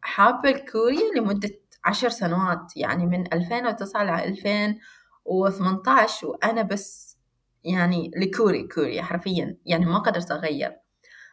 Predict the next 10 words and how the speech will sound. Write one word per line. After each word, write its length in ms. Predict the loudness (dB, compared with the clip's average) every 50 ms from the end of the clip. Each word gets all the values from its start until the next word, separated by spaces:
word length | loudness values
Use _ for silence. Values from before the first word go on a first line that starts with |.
| _ _
فكنت 320 | -2 0 0 0 2 4 6
أريد 260 | 6 6 6 4 4
أكمل 420 | 2 2 0 -2 -2 0 0 2
ماجستير، 760 | 2 2 0 -2 -4 -10 -8 -4 -2 0 2 2 0 0 -2 -6 -18 _ _ _ _ _ _ _ _ _ _ _ -2
وفي 260 | 0 0 0 2 4
نفس 220 | 2 2 4 2
الوقت 400 | 4 6 8 8 8 6 4 -8 -12 -20 -10 _ 0 2
أريد 200 | 2 4 4 4
أروح 200 | 4 4 2 0 -2 -2
كوريا. 460 | 0 0 0 -2 -4 -8 -10 -14